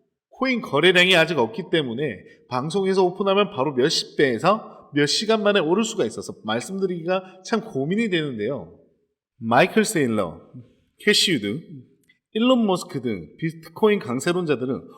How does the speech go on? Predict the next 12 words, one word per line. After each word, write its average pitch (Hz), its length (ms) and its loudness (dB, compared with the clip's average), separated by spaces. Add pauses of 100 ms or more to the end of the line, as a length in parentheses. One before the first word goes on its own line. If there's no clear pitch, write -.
(100)
어떠한 226 460 4
막대한 233 480 2
부를 220 220 0
축적할 - 400 0
수 185 100 -6
있었을까요? 110 640 -4 (640)
단지 165 380 -2
비트코인 214 500 0
하나만 233 380 4
투자해서 208 440 4
부자가 156 380 0
되었을까요? 120 580 0